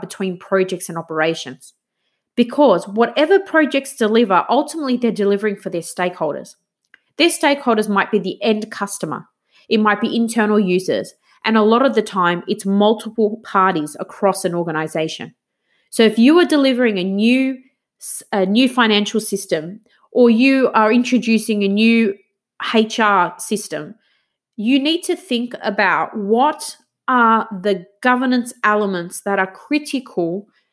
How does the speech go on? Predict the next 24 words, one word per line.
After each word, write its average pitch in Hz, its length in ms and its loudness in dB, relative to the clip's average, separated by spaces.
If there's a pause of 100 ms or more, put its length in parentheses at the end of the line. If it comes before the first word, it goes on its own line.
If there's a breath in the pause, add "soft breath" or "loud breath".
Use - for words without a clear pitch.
(160)
to 233 100 -2
making 214 380 0
sure 208 340 2
that 190 240 0
what 214 180 2
you 208 280 0
deliver 190 480 2
is 185 160 -4
not 185 240 -10
going 185 240 -6
to - 260 -10
impact 185 640 -8 (400)
those 175 560 2
departments 170 640 -6
and 180 180 -2
those 180 460 2 (380 soft breath)
um, 170 420 -4
heavily 240 580 2
regulated, 170 600 0 (320)
uh, 170 200 0
departments. 160 600 -4 (920)
Think 311 240 0
about 254 320 2 (1080)
the, 220 600 2